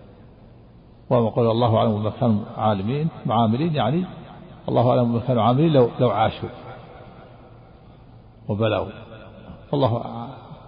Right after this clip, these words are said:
عالم بحالهم، لأنه يعلم سبحانه وتعالى ما كان في الماضي، ويعلم ما يكون في المستقبل، ويعلم ما لم يكن لو كان كيف يكون. هذا مثل قول الله تعالى: "ولو علم الله فيهم خيرا لأسمعهم، ولو أسمعهم لتولوا وهم معرضون".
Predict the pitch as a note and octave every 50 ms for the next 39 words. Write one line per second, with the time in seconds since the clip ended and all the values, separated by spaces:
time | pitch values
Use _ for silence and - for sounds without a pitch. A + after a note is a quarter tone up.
0 | - - - A2 G#2+ G#2 G2+ F#2+ G2 - - - A#2 A2 F#2+ G2 A#2+ A2 G#2 G#2+
1 | A2 B2 D#3 D3+ B2+ B2 C3 C3+ C3+ - - - - - - G2+ G#2+ A#2 G#2+ G#2
2 | - A2+ A2 A2+ A2+ A#2 C#3 D3 C#3 - - D#3 D#3+ F3 F3+ - - - - -
3 | - - - - A#2+ B2+ C#3 C#3+ D#3+ F#3 - C3 C#3+ D#3 D3 D3+ D3+ C#3+ C3+ C#3
4 | C3+ C3 B2+ - C3+ A#2+ C3 C3+ C3+ C3 - - E3 D3 D3 E3 F3+ F3+ F3+ -
5 | - - - - - - A2+ A#2 C#3+ F3 F3+ D#3 E3+ E3 D#3 D3 C#3+ C#3+ D#3+ D#3+
6 | D#3+ D#3 D#3 D3 E3 F3+ E3 - - G#3 F3+ D3+ D3 C3+ - - G3 G3+ G3+ D#3+
7 | - F3+ C#3+ D3+ D#3+ D#3 - - - E3+ - - - - - - - - - -
8 | - - - - - - - - - - G2 A#2 C#3+ C#3+ D3 D#3 - C#3+ C3 B2+
9 | B2 A#2+ G2+ - G#2+ A2 B2+ B2+ B2 B2 - - - - - - - - - -
10 | - - - - - - - A#2+ B2 A#2+ A2+ C#3 C#3+ C#3+ C3+ C3+ B2+ B2+ A#2+ A#2+
11 | A2+ A2 C3+ C#3 C3 A2+ - D3 C#3+ C3+ B2 A#2 A#2 B2 C#3 - - G#2 F2 F#2+
12 | G2 F#2+ A2 C#3 D#3+ D#3+ D#3+ D#3 - - F3 F3 F3 E3 E3 E3+ D#3 - D#3+ D#3+
13 | D#3 D3 C#3 D3+ C#3+ C#3 B2+ B2 A#2 G#2 A2+ B2 G#2 G#2+ -